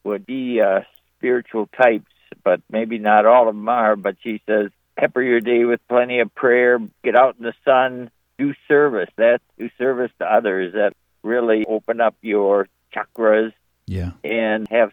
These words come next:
Speaker 1: some chocolate. Whereas the other medical intuitive that's really hot these days, the guy that wrote at least three books called Medical Medium, Anthony William,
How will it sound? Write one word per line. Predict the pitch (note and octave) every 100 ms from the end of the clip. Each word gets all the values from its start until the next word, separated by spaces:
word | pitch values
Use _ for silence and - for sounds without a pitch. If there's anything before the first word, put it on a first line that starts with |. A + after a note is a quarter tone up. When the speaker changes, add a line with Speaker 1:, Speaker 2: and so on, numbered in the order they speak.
| -
Speaker 1:
some | A2 -
chocolate. | C3+ A2+ A#2 G#2+ F2+ - _ _ _ _ _
Whereas | - A#2 A#2 G#2+ C#3 B2+ G#2+ G#2+ - -
the | G2+
other | A#2 -
medical | G2+ A#2 A#2 - A2
intuitive | A2 - B2+ A2 F#2 G#2+ G#2+ G2+
that's | G#2 G#2 -
really | G#2+ G#2+ G#2+
hot | G#2+ A2 G#2
these | A2 G#2 F2+
days, | A2 G2+ G#2+ A2 _ _ _ _ _ _ -
the |
guy | F#2+ G#2 A2
that | G#2
wrote | A2+ B2 A2 _ -
at | - F#2+
least | C3+ - -
three | A#2+
books | G2+ A2+ - - -
called | A2 F#2+ G#2 G#2
Medical | A2 G#2+ G#2
Medium, | A2+ A#2+ A#2 G#2 G2
Anthony | G2 G#2+ - - A2
William, | G2+ A#2+ A2+ G2+ G2+